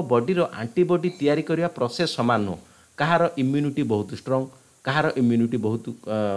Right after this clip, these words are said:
ଷ୍ଟ୍ରଙ୍ଗ ନଥାଏ, ୱିକ୍ ଥାଏ। ତେଣୁ ଯାହାର ଇମ୍ୟୁନିଟି ଷ୍ଟ୍ରଙ୍ଗ ସିଏ ଜଲ୍ଦି ଆଣ୍ଟିବଡି କରିଦେବ, ଯାହାର ଇମ୍ୟୁନିଟି ଷ୍ଟ୍ରଙ୍ଗ ନୁହେଁ ସିଏ ଲେଟ୍ରେ କରିବ। ତେଣୁ ଏଇ ଯେଉଁ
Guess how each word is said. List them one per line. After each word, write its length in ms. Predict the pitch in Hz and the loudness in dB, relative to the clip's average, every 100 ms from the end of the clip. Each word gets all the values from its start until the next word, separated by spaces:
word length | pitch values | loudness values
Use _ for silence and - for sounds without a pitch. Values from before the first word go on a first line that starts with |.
| 98 98 | -4 -6
ଷ୍ଟ୍ରଙ୍ଗ 360 | - 135 139 | 0 2 2
ନଥାଏ, 300 | 139 139 139 139 - _ - | 2 2 -2 -2 -14 _ -2
ୱିକ୍ 240 | 139 143 - | 0 0 -2
ଥାଏ। 160 | 143 143 - - | -6 -6 -18 -2
ତେଣୁ 160 | 165 139 | 0 2
ଯାହାର 300 | 127 147 180 | 2 2 0
ଇମ୍ୟୁନିଟି 520 | - 143 165 170 170 | 0 -2 -2 -2 -4
ଷ୍ଟ୍ରଙ୍ଗ 460 | - - 151 165 151 | -6 0 2 0 -4
ସିଏ 180 | 123 104 | -2 0
ଜଲ୍ଦି 300 | 101 95 117 | 0 2 2
ଆଣ୍ଟିବଡି 420 | 117 135 143 135 | 2 2 0 0
କରିଦେବ, 360 | 143 131 143 | -2 -2 -2
ଯାହାର 240 | 117 135 147 - | -2 0 -2 0
ଇମ୍ୟୁନିଟି 400 | 131 147 156 147 | 0 0 0 -4
ଷ୍ଟ୍ରଙ୍ଗ 320 | 147 - 147 151 | -6 -2 0 0
ନୁହେଁ 240 | 160 160 | -2 -4
ସିଏ 220 | - - 98 | -6 -2 0
ଲେଟ୍ରେ 340 | 95 123 139 | 2 2 0
କରିବ। 280 | 139 139 139 - - _ | -2 -2 -4 -10 -20 _
ତେଣୁ 180 | 202 208 - | 0 0 2
ଏଇ 160 | 147 202 | 2 2
ଯେଉଁ 200 | 190 202 | 2 -2